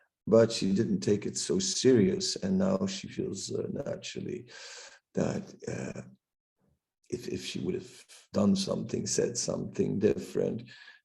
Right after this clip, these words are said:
maybe it could have been avoided. You know, hindsight is such a thing. Hi-, afterwards, we always know how to do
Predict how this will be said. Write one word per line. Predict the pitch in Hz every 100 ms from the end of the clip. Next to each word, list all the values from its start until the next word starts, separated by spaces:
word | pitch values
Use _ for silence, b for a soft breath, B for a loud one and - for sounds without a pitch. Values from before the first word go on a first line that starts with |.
| -
maybe | 92 92 90
it | 90
could | - 90
have | 87
been | 92 87
avoided. | 90 92 101 95 92 - B B B
You | - 131
know, | 135 135
hindsight | 107 131 165 180 175 - 98 92 - - - -
is | 107 -
such | - 120 -
a | 107
thing. | - 82 - - - _ _ _ _ _ _ _ _ -
Hi-, | 123 117 104 - -
afterwards, | 151 175 - 165 147 139 127 -
we | 123 120
always | 120 117 113 110 117
know | 107 107
how | 113
to | 101 101
do | 101 107